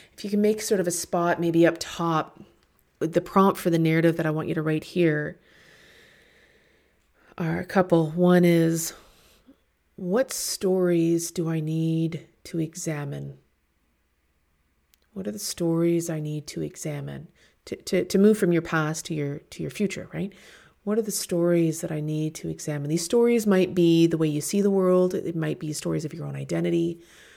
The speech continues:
You decide. I don't know you. You decide. You know you.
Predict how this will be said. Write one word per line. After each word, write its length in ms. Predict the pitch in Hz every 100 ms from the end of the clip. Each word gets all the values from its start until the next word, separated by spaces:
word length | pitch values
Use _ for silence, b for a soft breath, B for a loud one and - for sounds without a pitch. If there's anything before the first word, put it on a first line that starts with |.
| B B B B B _ _ _ -
You 160 | 175
decide. 460 | 185 196 254 247 220 - _ _ -
I 120 | 151
don't 160 | 190 254
know 100 | 208
you. 200 | 196 208
You 180 | 208 196
decide. 520 | 247 - 233 233 233 - _ _ _ _ _ _ -
You 220 | 180 196
know 140 | 214
you. 340 | 165 156 156